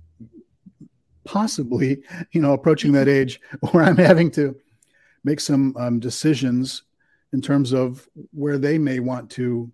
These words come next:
to settle as they age. So I'm looking at it through that sort of lens.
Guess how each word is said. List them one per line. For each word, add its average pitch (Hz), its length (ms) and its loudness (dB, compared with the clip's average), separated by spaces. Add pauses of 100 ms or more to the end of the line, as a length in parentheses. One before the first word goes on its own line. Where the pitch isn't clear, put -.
to 131 100 -6
settle 127 520 -6 (220)
as 123 160 -8
they 117 140 -6
age. 123 400 -6 (840)
So 147 640 4 (920)
I'm 147 160 2
looking 208 300 2
at 156 100 2
it 135 120 -4
through 135 600 -6 (680)
that 143 240 -8
sort 139 240 -4
of 117 120 -8
lens. 113 480 -10